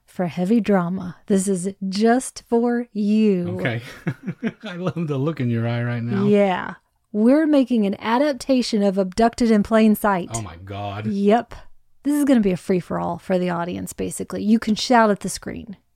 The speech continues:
Speaker 1: Adult Jan is going to be played by the actual Jan Broberg, because she is an actress. And young Jan is going to be played by Quvenzhané Wallis from Beasts of the Southern Wild, as I think she's just the most talented young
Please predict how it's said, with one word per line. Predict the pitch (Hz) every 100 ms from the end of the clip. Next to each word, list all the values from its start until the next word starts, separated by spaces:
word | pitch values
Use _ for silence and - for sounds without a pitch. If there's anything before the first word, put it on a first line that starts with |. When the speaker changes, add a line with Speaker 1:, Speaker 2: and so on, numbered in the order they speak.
| _ _ _ _ _
Speaker 1:
Adult | 208 185 269 339
Jan | 247 190 175 175 196
is | - 220
going | 214 214
to | 214
be | 220
played | 208 - 196 196
by | 190 190 185
the | 196 202
actual | 202 240 - 220 190
Jan | 175 160 196 185 180
Broberg, | 175 165 170 165 175 - -
because | 202 214
she | - 190
is | 180
an | 180
actress. | 165 160 208 269 - - _ _ _ -
And | 208 202
young | 196 254 370 339
Jan | - 180 165 170 185
is | - 214
going | 208 240 254
to |
be | 254 262
played | - 220 202
by | 185 170 175 -
Quvenzhané | - 208 196 208 240 277 254 247
Wallis | 247 180 165 165 180 - -
from | - 214 202
Beasts | 220 247
of | 262 220
the |
Southern | 214 202 180 185 185
Wild, | 202 220 202 165 170
as | - 196
I | 208
think | 202 240 226
she's | - 220 196
just | 208 -
the |
most | 214 208 190
talented | - - 220 254 233 202
young | 190 190 202